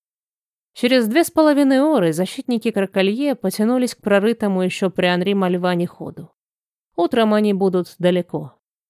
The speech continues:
Пажа отчего-то был уверен, что никто из уходящих не вложит меч в ножны. Последними лагерь покидали арцийские рыцари. Андре от всего сердца пожелал им дожить до конца войны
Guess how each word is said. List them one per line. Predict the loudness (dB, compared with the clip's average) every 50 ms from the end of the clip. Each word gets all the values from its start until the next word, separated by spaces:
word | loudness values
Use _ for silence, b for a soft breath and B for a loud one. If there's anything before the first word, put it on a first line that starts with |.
| _ _ _ _ _ _ _
Пажа | -4 -4 0 2 2 2 4 2
отчего-то | 0 0 -2 -2 -2 0 2 0 0 0 -2 -2
был | 0 0 0 2 2
уверен, | 0 0 0 0 0 0 0 -2
что | -4 -6 -6 -4 -2 -2
никто | 0 0 -2 -4 -4 -2 0 2 2
из | 2 2 0 0
уходящих | -2 -2 -2 -2 -2 -2 -2 -4 -4 -4 -8 -6 -2 -2
не | -2 0 0
вложит | 0 0 0 0 0 0 -4 -4 -4
меч | -2 -2 -2 -4 -6 -6
в | -4
ножны. | -4 -4 -4 -6 -10 -16 -20 -20 -20 _ _ _ _ _ _ _ _ _ _ _ _ _ _ -4
Последними | -4 -2 0 0 0 2 2 2 2 2 2
лагерь | 2 2 2 0 0 -2 -2
покидали | -2 -4 -4 -2 -2 0 0 2 2 2 2 2
арцийские | 2 2 0 -2 -2 -2 -2 -2 -2 -4 -2 -2 -2 -2
рыцари. | -2 -4 -8 -10 -14 -18 -20 _ _ _ _ _ _ _ _ _ _ _ _ _ _ _ _ _ _
Андре | 0 2 2 4 4 4 4 4 2
от | 0
всего | -2 -2 0 2 4 2 2
сердца | 2 2 0 0 0 -2 -4 -4
пожелал | -2 0 0 2 2 4 4 4 4 4
им | 4 2 2 2 2
дожить | 4 4 4 4 2 2 0 0 -2
до | -4 -4
конца | -2 -2 -4 -2 -2 -2 -2 0
войны | 0 0 0 0 0 0 -2 -2 -4 -6